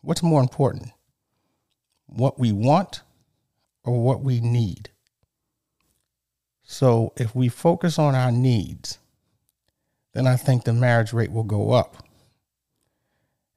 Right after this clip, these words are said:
And if we focus on our wants, the marriage rate will probably stay where it's at, which is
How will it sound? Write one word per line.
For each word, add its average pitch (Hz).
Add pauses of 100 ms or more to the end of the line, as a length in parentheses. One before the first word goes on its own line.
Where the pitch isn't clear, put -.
And 117
if 110
we 107
focus 117
on 113
our 101
wants, 147
the 98
marriage 107
rate 107
will 104
probably 117
stay 113
where 110
it's 127
at, 165 (420)
which -
is 113